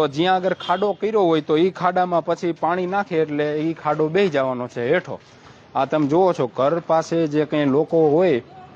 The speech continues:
હાલો એ બાજુ પણ થોડીક આપણે વાત કરીએ એમની સાથે કે આ રીતના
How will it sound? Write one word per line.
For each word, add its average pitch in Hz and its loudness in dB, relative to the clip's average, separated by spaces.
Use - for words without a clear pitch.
હાલો 160 4
એ 160 4
બાજુ 156 -2
પણ 151 -4
થોડીક 147 0
આપણે 143 2
વાત 147 -2
કરીએ 165 2
એમની 123 -2
સાથે 123 -4
કે 127 -10
આ 143 2
રીતના 170 -2